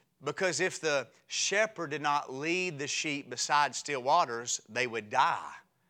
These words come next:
Why? Because sheep don't have sense. Did you know that a sheep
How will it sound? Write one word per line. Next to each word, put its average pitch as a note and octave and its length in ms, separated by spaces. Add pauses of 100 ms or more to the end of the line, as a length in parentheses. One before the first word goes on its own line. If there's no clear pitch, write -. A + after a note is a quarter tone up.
(300)
Why? C#3+ 340 (560)
Because D#3 340
sheep F#3+ 480
don't D3+ 220
have D3 300
sense. - 760 (2500)
Did D3 180
you G#3+ 80
know A#3 280
that C#3 160
a C#3 40
sheep F#3 540